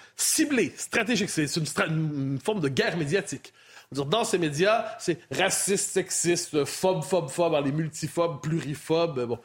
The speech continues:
Alors, c'est un média, on va dire, extrême droite aussi. Et là, ensuite, on se tourne vers les annonceurs, publiquement. On interpelle publiquement les annonceurs, c'est la logique du name and shame, hein. Et là, on se dit,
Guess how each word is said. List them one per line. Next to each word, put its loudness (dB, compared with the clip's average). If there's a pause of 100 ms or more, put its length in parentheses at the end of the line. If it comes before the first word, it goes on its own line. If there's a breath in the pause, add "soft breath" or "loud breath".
(300 loud breath)
Alors, 0
c'est 2
un 2
média, 2
on -2
va 0
dire, -2
extrême -4
droite 0
aussi. 0 (520)
Et 4
là, 4
ensuite, -2
on -6
se -8
tourne 0
vers 4
les 2
annonceurs, 0
publiquement. 0 (120)
On 2
interpelle 0
publiquement 0 (120)
les 2
annonceurs, 0
c'est -2
la 2
logique 0
du -4
name 2
and 0
shame, 0
hein. -6 (460 loud breath)
Et 4
là, 4
on 2
se -2
dit, 0